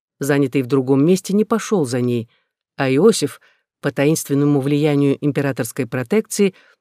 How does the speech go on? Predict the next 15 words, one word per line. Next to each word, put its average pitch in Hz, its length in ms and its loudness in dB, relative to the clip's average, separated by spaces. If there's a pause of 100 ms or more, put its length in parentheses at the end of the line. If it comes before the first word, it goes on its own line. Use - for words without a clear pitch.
(180)
внезапно 180 480 2
допущенный 175 600 0
к 123 100 -6
исполнению 139 640 0
партии 131 420 -4
скрипки 127 480 -8
в 120 40 -6
оркестре, 131 580 -6 (520)
остался, 208 480 -2
как 180 220 -4
можно 175 280 0
предположить, 151 520 -4
на 156 60 -2
своём 160 340 -2
посту. - 440 -8